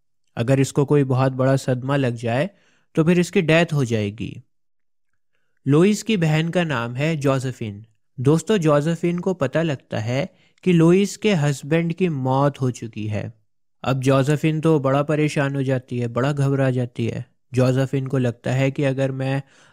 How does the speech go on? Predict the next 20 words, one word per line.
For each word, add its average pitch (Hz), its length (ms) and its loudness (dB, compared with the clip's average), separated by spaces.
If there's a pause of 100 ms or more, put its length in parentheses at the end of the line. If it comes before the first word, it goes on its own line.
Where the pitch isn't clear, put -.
(100)
अ, 120 200 2
लुइसी 127 480 4
को 143 320 2
डायरेक्ट 123 400 0
बताऊंगी 131 580 -4
जाकर 127 540 -4 (380)
कि 156 140 2
उसका 151 360 0
हस्बैंड 143 480 0
मर 143 220 0
चुका 131 340 -4
है, 131 300 -2 (180)
तो 143 100 -2
फिर 170 180 0
लुइसी 117 520 0
भी 139 240 0
सदमे 117 480 -6
से 160 160 -2
मर 139 300 2
जाएगी। 107 600 -4